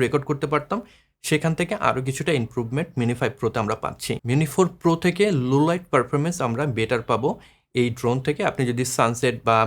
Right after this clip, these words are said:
তারপরে আরও কিছুটা সময় ভিডিও রেকর্ড করতে চান, সেক্ষেত্রেও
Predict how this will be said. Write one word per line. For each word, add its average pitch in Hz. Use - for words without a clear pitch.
তারপরে 135
আরও 127
কিছুটা 156
সময় 131
ভিডিও 120
রেকর্ড 139
করতে 143
চান, 196
সেক্ষেত্রেও 143